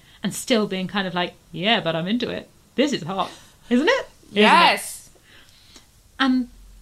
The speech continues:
Speaker 1: yeah, I felt like it was kind of an apology for straight female desire while also being kind of smug about it, which is, for me,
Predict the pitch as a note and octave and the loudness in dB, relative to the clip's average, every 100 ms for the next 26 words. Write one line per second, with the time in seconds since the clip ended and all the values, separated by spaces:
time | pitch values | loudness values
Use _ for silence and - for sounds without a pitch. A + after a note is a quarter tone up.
0 | - - - _ _ - D#4+ D4 B3+ C4+ | -20 -20 -20 _ _ -6 0 2 2 0
1 | C4 C4+ C#4 C#4+ D4 C4+ C4 C4 - C4 | -2 -4 -8 -6 -4 -2 -2 -2 -2 -2
2 | - G3 G3 G3 - A3 F3+ - A3 G3 | -2 -4 -6 -6 -4 -2 -2 -2 -4 -2
3 | F#3 F#3 G#3 F3+ E3 F3+ G#3 G3+ G#3 F#3+ | -4 -2 0 2 0 0 0 0 -4 -2
4 | G3 F#3+ F#3+ G3+ G3+ - G3 G3+ G#3 - | -4 -2 -2 -2 -6 -6 -2 -2 -2 -2
5 | G#3+ A3+ C4 E4 F4+ G#4 G#4 G4 F4 - | -2 0 0 -2 -2 -2 2 2 0 -12
6 | _ _ _ _ _ _ _ - B3 F#4 | _ _ _ _ _ _ _ 0 2 4
7 | B3+ G3+ | 2 -2